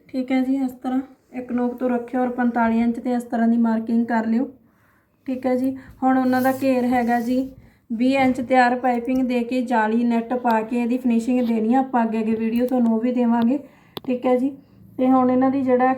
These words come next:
ਘੇਰ ਵੀਹ ਇੰਚ ਤਿਆਰ ਆ, ਚਾਰ ਇੰਚ ਐਕਸਟਰਾ ਮਾਰਜਨ ਰੱਖਦੇ ਹੋਏ ਚੌਵੀ ਦੀ ਮਾਰਕਿੰਗ ਕਰਾਂਗੇ। ਆਹ ਦੇਖੋ ਜੀ, ਚੌਵੀ ਇੰਚ ਇਸ ਤਰ੍ਹਾਂ ਇੱਧਰ ਮਾਰਕਿੰਗ ਆ ਗਈ। ਆਹ ਲਓ ਜੀ, ਚੌਵੀ ਇੰਚ, ਠੀਕ ਹੈ ਜੀ।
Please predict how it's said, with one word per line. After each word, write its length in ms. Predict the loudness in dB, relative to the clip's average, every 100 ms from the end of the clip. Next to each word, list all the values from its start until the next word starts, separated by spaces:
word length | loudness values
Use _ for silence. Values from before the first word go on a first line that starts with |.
| 0
ਘੇਰ 220 | 0 0
ਵੀਹ 260 | 0 0
ਇੰਚ 200 | 2 0
ਤਿਆਰ 280 | 0 0 2
ਆ, 80 | 2
ਚਾਰ 300 | 2 2 2
ਇੰਚ 220 | 0 -2
ਐਕਸਟਰਾ 320 | -4 -4 -4 0
ਮਾਰਜਨ 460 | 0 0 0 0
ਰੱਖਦੇ 280 | 0 0 0
ਹੋਏ 180 | 0 0
ਚੌਵੀ 380 | 0 0 2 0
ਦੀ 200 | 0 0 0
ਮਾਰਕਿੰਗ 480 | 0 2 0 0 2
ਕਰਾਂਗੇ। 460 | 2 0 -2 -4 -8 -18 -20 -10
ਆਹ 100 | -6
ਦੇਖੋ 320 | -6 -8 -12
ਜੀ, 180 | -16 -16 -20 _ _
ਚੌਵੀ 380 | -14 -12 -8 -4
ਇੰਚ 280 | -2 -4 -6
ਇਸ 180 | -6 -6
ਤਰ੍ਹਾਂ 240 | -4 -2 -2
ਇੱਧਰ 200 | 0 0
ਮਾਰਕਿੰਗ 480 | 0 0 -4 -2 0
ਆ 120 | -2
ਗਈ। 180 | -4 -8 -12 _ _ _ _
ਆਹ 120 | -10
ਲਓ 140 | -8 -10
ਜੀ, 180 | -14 -20 _ _ _ _ -20 -20 -20 _ _ _ _ _ _
ਚੌਵੀ 440 | -12 -6 -4 -4 -6
ਇੰਚ, 320 | -4 -6 -6 -20 -20 -20 _
ਠੀਕ 220 | -10 -4
ਹੈ 80 | -2
ਜੀ। 180 | 0